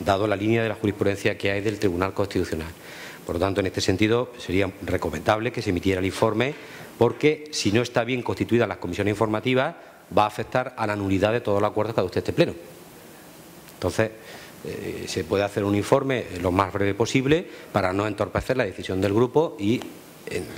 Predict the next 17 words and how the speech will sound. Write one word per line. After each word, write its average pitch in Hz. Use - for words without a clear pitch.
pensando 98
en 120
la 120
seguridad 95
de 107
los 110
acuerdos 98
del, 82
que -
adopte 90
el 82
pleno, -
sin 85
perjuicio 90
de 95
mayor 87
profundidad. 87